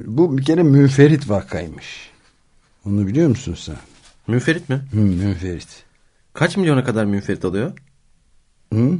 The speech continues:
Speaker 2: Kaç milyona kadar münferit alıyor? Kaç mi-, şey, e, milyona kadar
Speaker 1: Onların
Speaker 2: genel alıyor?
Speaker 1: hepsi tartışmalı. Münferit bir durum var. Münferide baktım Türk Dil Kurumu'nda.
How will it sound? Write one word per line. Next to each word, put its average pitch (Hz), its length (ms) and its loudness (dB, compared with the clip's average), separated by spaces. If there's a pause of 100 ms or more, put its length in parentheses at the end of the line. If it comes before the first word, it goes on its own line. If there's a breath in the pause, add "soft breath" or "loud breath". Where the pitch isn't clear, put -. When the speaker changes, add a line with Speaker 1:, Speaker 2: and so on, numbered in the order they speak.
(160)
Speaker 2:
Kaç 139 220 -2
milyona 127 300 0
kadar 107 200 -2
münferit 98 440 -4
alıyor? 131 300 -2
Kaç 135 280 -6
mi-, 113 440 -6
şey, 95 340 -2
e, 92 260 -2
milyona 101 380 -2
kadar 120 260 0
Speaker 1:
Onların 120 240 2
Speaker 2:
genel 107 240 2
alıyor? 80 280 -8
Speaker 1:
hepsi 131 440 0
tartışmalı. 90 760 -4
Münferit 120 640 0
bir 117 140 -4
durum 120 320 2
var. 165 240 0
Münferide 127 600 2
baktım 135 460 0
Türk 110 240 -6
Dil 117 160 -2
Kurumu'nda. 104 640 2